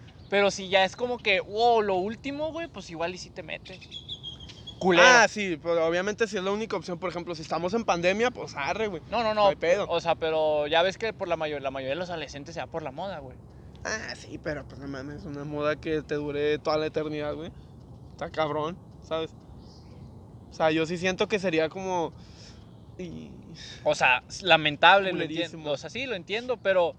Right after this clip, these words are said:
Speaker 1: pues, al final te tienes que acoplar a lo que está, lo que se está viviendo.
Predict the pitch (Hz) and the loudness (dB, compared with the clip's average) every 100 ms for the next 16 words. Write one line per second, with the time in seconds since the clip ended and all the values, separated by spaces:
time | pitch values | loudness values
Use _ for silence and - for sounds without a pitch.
0 | - - - - - - 156 151 156 143 | -14 -20 -20 -20 -20 -12 -8 -2 -2 -2
1 | 160 151 160 185 190 185 - 180 175 - | -6 -6 -6 -10 -10 -12 -10 -12 -10 -4
2 | 170 180 165 151 156 160 160 147 147 147 | -2 -2 -4 -6 0 0 0 -4 -8 -10
3 | 135 139 156 147 151 214 196 | -10 -4 -2 -2 -8 -10 -12